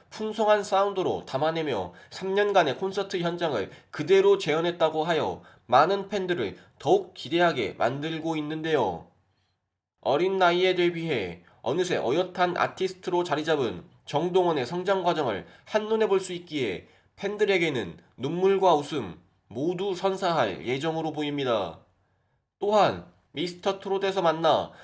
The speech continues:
정동원의 영원한 형이자 삼촌이 되어준 트롯 열풍의 주역들인 장민호, 이찬원,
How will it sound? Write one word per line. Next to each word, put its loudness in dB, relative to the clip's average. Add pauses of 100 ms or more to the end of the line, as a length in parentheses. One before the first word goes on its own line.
(160)
정동원의 0
영원한 2
형이자 0 (180)
삼촌이 -4
되어준 0 (300)
트롯 -2
열풍의 0
주역들인 -4 (220)
장민호, -4 (300)
이찬원, 0